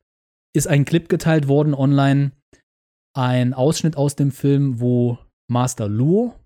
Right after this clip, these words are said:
und seine Tochter Bao am Gatter stehen und sich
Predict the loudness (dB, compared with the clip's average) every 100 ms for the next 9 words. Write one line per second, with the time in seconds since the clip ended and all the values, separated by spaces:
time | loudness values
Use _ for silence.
0 | _ _ _ _ -2 -2 -2 -6 -6 -4
1 | -4 -6 -8 -6 -6 -6 -4 0 0 -2
2 | -6 _ _ _ _ _ _ -6 -2 -2
3 | -2 -2 0 -2 -2 0 2 2 -2 -4
4 | -4 -2 -4 -4 -4 -4 -8 -16